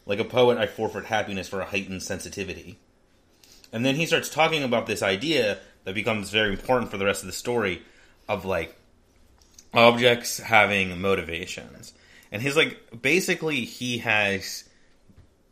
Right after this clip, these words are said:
decided that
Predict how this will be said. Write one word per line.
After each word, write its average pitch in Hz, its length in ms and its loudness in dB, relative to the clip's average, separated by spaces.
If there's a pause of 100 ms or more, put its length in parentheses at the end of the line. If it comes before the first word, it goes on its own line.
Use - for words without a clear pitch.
(360)
decided 127 840 4 (1080)
that 98 600 0